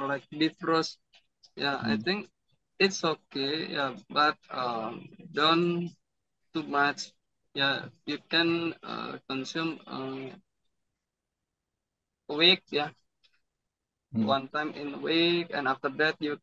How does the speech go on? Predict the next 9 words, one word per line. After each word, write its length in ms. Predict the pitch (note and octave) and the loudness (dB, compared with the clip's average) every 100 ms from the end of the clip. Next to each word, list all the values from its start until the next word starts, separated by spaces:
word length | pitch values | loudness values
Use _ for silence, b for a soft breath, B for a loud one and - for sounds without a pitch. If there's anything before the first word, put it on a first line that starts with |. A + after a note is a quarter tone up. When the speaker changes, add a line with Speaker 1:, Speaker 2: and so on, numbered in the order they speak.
| - | -2
Speaker 1:
can, 340 | D#3+ D#3+ D#3+ - _ _ - | 0 0 -6 -14 _ _ -6
uh, 220 | C#3+ D3 | 0 2
make 300 | C#3+ D3+ - | 2 0 0
a 80 | - | -4
balance, 760 | D3 C#3+ C#3+ E3 F3+ F#3 F#3 - | -2 0 6 6 8 4 0 -4
uh, 120 | D3 | -4
like 240 | C#3+ C#3+ | -4 -4
me 100 | D3 | -6
said, 360 | C#3 E3+ E3+ | -2 2 2